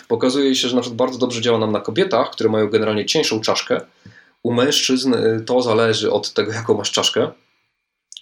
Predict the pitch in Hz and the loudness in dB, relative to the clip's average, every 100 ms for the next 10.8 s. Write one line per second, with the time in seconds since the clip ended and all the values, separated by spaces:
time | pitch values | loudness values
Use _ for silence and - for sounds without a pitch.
0 | - 92 - 110 - 104 104 - 98 113 | -6 -6 0 0 0 -2 -4 -4 -2 0
1 | 139 143 135 - 120 117 110 98 - 90 | 2 2 0 0 0 0 0 -2 0 -2
2 | 90 95 - - - - - - 98 90 | -2 -4 -4 -6 -14 -20 -6 -2 0 0
3 | 110 - 143 131 127 117 - 101 - 101 | -4 -2 2 2 0 -4 -4 -4 0 0
4 | 107 107 107 107 101 95 - - - 127 | 0 -2 -2 0 0 -2 -6 -6 -6 -4
5 | 104 - 90 - 90 - 143 175 - - | -4 -4 -6 -4 -6 -2 -2 -2 -12 -20
6 | - - - - - 110 107 101 98 101 | -20 -18 -20 -20 -2 2 4 4 2 2
7 | 110 - - 113 113 - - 117 113 110 | 2 2 0 0 0 -4 -2 0 0 0
8 | 110 107 107 104 101 107 101 - 98 101 | 0 0 0 0 -4 -6 -8 -6 -4 -2
9 | 123 233 - _ _ _ _ _ _ - | -2 -4 -6 _ _ _ _ _ _ -4
10 | 202 202 135 143 - 135 135 | -2 -4 -2 -2 2 2 2